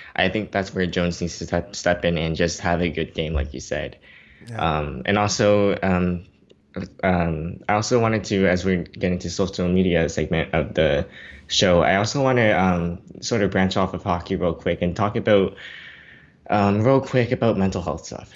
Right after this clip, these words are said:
Speaker 1: because, um, as you, as you guys may or not, may not know, um, over, uh, the summer, I, uh, and this is a really emotional topic for me, um, but, um, I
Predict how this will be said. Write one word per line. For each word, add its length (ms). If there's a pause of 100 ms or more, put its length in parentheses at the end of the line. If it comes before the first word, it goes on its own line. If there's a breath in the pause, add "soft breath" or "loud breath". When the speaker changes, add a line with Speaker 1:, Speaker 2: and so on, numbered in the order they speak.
Speaker 1:
because, 480
um, 640 (480)
as 280
you, 320
as 200
you 60
guys 360
may 240
or 120
not, 260
may 120
not 160
know, 360
um, 380
over, 440
uh, 220
the 120
summer, 400
I, 220
uh, 320
and 100
this 160
is 120
a 140 (140)
really 220
emotional 320
topic 300
for 100
me, 220
um, 220
but, 220
um, 280 (460 loud breath)
I 400